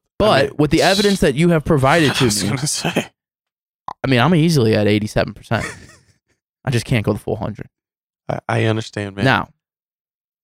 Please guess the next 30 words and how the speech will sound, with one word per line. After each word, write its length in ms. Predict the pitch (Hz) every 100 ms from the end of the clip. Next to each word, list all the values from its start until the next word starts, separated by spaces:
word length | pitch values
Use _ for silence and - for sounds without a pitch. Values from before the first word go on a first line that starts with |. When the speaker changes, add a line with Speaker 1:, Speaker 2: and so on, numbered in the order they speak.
| _
Speaker 1:
maybe 180 | 107 104
tomorrow 320 | - 107 104
we 80 | 104
watch 200 | 107 107
the 80 | -
game, 640 | 117 139 139 135 127 123 _ _ -
watch 200 | 110 -
a 20 |
little 100 | 107
bit 120 | 104
more 140 | 87 110
of 40 |
the 60 | 110
X 180 | 113 110
F 140 | -
L, 300 | 147 139 127
get 180 | 123 -
myself 380 | 107 - 107 101
a 40 |
little 120 | 104
bit 100 | 110
more 160 | 107 110
engulfed 540 | 110 123 127 120 - - _
Speaker 2:
Yeah. 340 | 117 107 - -
Speaker 1:
in 120 | 123
all 180 | 123 127
that. 260 | 135 151 - _ _ _ _ _ _ _ _ _ _ _
I 60 | -
jump 280 | - 104
up 100 | 107